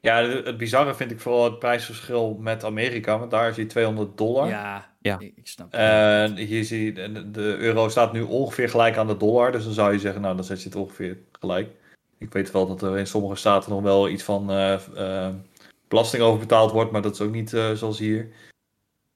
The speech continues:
Speaker 3: Maar
Speaker 1: Ja, het is, eh,
Speaker 3: Sony is
Speaker 1: het
Speaker 3: nog een
Speaker 1: is
Speaker 3: Japans bedrijf. Ik snap die hele, die, die wissel met die dollar ook niet zo goed in hun geval.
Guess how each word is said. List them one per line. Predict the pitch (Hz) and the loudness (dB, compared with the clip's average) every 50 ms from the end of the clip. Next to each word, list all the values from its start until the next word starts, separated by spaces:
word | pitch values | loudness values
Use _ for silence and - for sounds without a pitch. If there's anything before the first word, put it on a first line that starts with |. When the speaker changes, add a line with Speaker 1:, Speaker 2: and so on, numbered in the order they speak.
| _ _ _ _ _ _ _ _ _ _ _ - | _ _ _ _ _ _ _ _ _ _ _ -4
Speaker 3:
Maar | - - 147 147 | -2 0 4 6
Speaker 1:
Ja, | 147 147 147 | 6 4 4
het | - - | 2 0
is, | 170 165 - - | 0 2 4 6
eh, | 175 165 | 8 10
Speaker 3:
Sony | 165 165 196 208 202 196 | 10 12 12 10 10 8
is | 196 - | 6 6
Speaker 1:
het | - 202 | 4 2
Speaker 3:
nog | 185 - | 2 4
een | 185 | 4
Speaker 1:
is | 175 | 6
Speaker 3:
Japans | 151 160 156 - 208 226 214 - | 6 4 4 6 4 4 4 4
bedrijf. | 139 117 104 101 92 95 139 - | 2 0 2 2 2 0 0 -2
Ik | - - - | -4 -6 -4
snap | - - 175 175 - | -4 -4 -4 0 4
die | 175 160 | 4 6
hele, | 160 175 175 170 165 160 160 151 151 - - | 6 6 4 4 4 4 4 4 2 2 0
die, | - - 135 | -2 -4 -2
die | 139 147 143 | 0 2 2
wissel | 165 170 - 170 156 | 2 2 2 0 2
met | 147 156 156 | 2 0 0
die | - 135 | 2 8
dollar | 139 190 208 202 156 131 | 8 8 8 8 4 4
ook | 123 113 | 4 4
niet | 113 110 | 2 2
zo | 107 113 | 2 0
goed | - - 110 - | 0 0 0 2
in | 110 101 | 2 2
hun | 101 101 101 98 98 | 2 2 0 0 -2
geval. | - - 101 87 - 78 80 - | -4 -2 0 0 0 -2 -4 -10